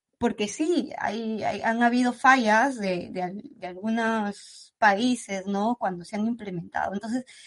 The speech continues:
tampoco es un cambio radical el que busco, solamente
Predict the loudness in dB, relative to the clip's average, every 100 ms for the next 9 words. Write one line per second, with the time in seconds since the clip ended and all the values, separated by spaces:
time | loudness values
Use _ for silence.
0 | -20 -8 -2 2 2 2 0 0 0 0
1 | 2 4 6 4 2 2 2 4 4 2
2 | -4 -8 -12 -16 -12 -6 -2 -2 -2 -2
3 | 2 0 -2